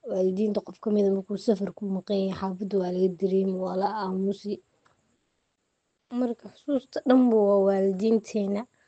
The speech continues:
Xusuus aad u wanaagsan, farxadooda aan ka haysanaa. Ilaahay cimri dheer, cibaado suuban ha noo siiyo.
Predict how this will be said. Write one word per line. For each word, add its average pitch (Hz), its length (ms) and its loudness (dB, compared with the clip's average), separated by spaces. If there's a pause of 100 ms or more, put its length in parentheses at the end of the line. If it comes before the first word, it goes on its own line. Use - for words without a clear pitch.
(320)
Xusuus 226 340 -4
aad 214 260 2
u 208 100 0
wanaagsan, 196 560 0 (140)
farxadooda 196 840 -2 (200)
aan 202 180 -6
ka 185 140 -8
haysanaa. 196 500 -2
Ilaahay 202 260 2
cimri 190 300 0
dheer, 190 200 2
cibaado 190 400 -2
suuban 190 400 -6
ha 180 60 -6
noo 190 180 -2
siiyo. 196 420 0